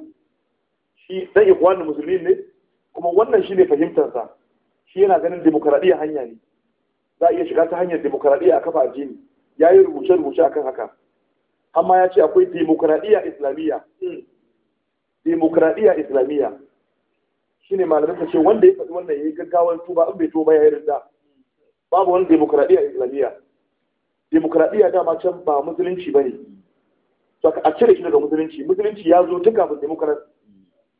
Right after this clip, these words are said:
To babu wani demokradiyya Islamiyya.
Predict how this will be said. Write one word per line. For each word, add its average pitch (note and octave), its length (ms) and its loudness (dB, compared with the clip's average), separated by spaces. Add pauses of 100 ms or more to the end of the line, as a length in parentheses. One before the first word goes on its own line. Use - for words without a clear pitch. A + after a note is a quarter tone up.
(760)
To D#3 160 0
babu F3 220 2
wani F3 160 2
demokradiyya D#3+ 840 2
Islamiyya. C3+ 420 -6